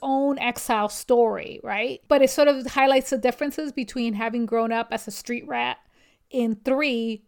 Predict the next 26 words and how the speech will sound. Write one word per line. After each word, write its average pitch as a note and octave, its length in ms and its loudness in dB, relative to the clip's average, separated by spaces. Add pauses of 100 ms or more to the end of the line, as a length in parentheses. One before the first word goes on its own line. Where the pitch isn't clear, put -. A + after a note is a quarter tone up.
versus, A3 960 0 (400)
uh, G#3+ 480 0
being A3 960 -2
somebody A#3 340 0
who's A3+ 280 -4
exiled G#3+ 840 -2
and G#3+ 120 -2
has G#3+ 160 -4
found G#3+ 280 -2
new G#3 120 0
family, G#3+ 480 -2
because A3 280 -6
you B3+ 80 4
almost C#4 360 2
get B3 120 2
a B3 60 2
sense A#3 260 -4
that G3+ 200 -6
Zeke C4 380 -6 (640)
just C4+ 200 2
is C#4+ 140 -2
able C#4 280 4
to C#4 140 0
land A#3+ 680 4
in G#3+ 280 -2
One, G#3+ 580 -4